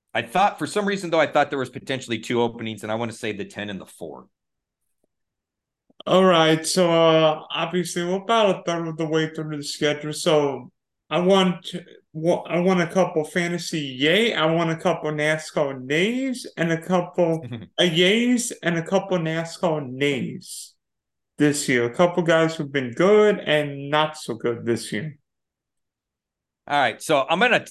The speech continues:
Speaker 1: cop out and say, look, the yay's Hendrick. I mean, penalties or not penalties, you know, in my opinion, it's the class above the rest, right? Last night when I checked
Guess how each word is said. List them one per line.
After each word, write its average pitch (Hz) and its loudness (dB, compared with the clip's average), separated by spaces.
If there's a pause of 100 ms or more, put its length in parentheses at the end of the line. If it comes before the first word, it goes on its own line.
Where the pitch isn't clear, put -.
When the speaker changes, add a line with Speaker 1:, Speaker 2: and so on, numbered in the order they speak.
(140)
Speaker 1:
cop 165 0
out 151 2
and 113 -14
say, 120 -4
look, - -2
the 120 -4
yay's 147 -2
Hendrick. 170 -6 (640)
I 110 -12
mean, 123 -6
penalties 196 0
or 151 -2
not 165 0
penalties, 120 -4 (600)
you 127 0
know, 120 0 (400)
in 123 -8
my 175 4
opinion, 151 0
it's 131 -6
the 131 -6
class 160 0
above 135 -2
the 117 -2
rest, 151 0
right? 120 -4 (240)
Last 196 2
night 196 2
when 180 -2
I 165 -2
checked 170 -6